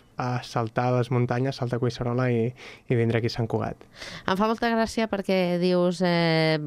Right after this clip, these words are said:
Speaker 2: vam tenir l'oportunitat de descobrir Sant Cugat. Eh, i a algú li pot semblar, doncs, eh, al·lucinant que realment no tinguessis, eh, coneixement,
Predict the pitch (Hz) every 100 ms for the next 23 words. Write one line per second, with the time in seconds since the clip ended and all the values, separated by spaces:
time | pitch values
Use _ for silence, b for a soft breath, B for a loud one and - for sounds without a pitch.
0 | - 151 180 180 196 208 185 190 180 190
1 | 190 208 190 196 190 - - 180 156 185
2 | 196 156 B B B - - 170 143 151
3 | 139 127 - B B B 165 170 165 160
4 | - 160 156 - - 147 143 175 233 180
5 | - 160 160 160 156 160 156 156 160 160
6 | 151 151 151 151 160 - 170 180 - 180
7 | 185 190 269 B B _ 185 175 165 160
8 | 160 165 160 175 170 254 302 _ _ _
9 | _ _ - 180 180 190 180 - 175 170
10 | 165 165 165 165 165 165 170 180 170 -
11 | 165